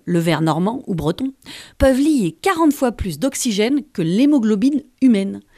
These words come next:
tout en étant deux cent cinquante fois plus petite et en pouvant s'adapter au chaud comme au froid.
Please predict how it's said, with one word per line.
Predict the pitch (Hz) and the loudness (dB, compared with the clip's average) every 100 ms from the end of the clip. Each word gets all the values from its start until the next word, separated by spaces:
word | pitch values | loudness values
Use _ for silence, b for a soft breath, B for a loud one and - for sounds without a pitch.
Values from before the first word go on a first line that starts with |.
| B B | B B
tout | - 330 | -2 0
en | 233 | 0
étant | 214 311 294 | 0 0 -2
deux | 190 233 | 0 -2
cent | - 285 | -2 -2
cinquante | 269 240 220 | -4 -4 -6
fois | 208 185 | -4 -6
plus | - | -8
petite | - 311 339 B B B - | -6 -6 -6 B B B 2
et | 392 | 4
en | 302 | 4
pouvant | 240 233 226 | 0 -2 -2
s'adapter | 202 175 - 269 - | -2 -4 -4 -2 0
au | 330 | 0
chaud | 349 | 0
comme | 294 254 | 0 0
au | 240 | -2
froid. | - 214 | -4 -6